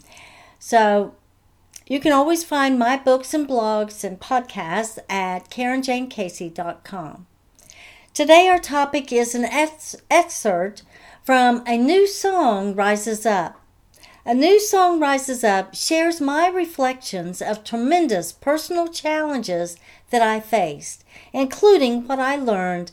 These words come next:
and how awesome our God is. And then there's a respective study guide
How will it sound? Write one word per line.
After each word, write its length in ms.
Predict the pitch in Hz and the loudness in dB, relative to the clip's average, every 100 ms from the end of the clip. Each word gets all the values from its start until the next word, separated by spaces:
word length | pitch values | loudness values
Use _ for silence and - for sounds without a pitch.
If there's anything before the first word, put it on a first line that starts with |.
| - - | -18 -10
and 180 | 214 226 | -4 0
how 180 | 247 226 | 2 2
awesome 640 | - 247 247 247 196 165 - | 0 -2 -2 -4 -6 -8 -10
our 160 | 190 185 | -10 -8
God 340 | 190 180 175 | -4 -2 -4
is. 460 | 160 147 - - - _ _ _ - - - - | -6 -12 -12 -16 -18 _ _ _ -20 -20 -20 -10
And 420 | - 285 311 320 | 2 4 4 4
then 260 | 311 302 285 | 2 2 2
there's 260 | 285 285 285 | 0 0 -2
a 60 | |
respective 640 | 262 269 - 349 349 285 254 | -4 -4 4 4 4 -6 -6
study 500 | - - 349 370 262 | -6 4 6 6 0
guide 600 | 202 165 160 170 196 | 0 0 -2 -4 -4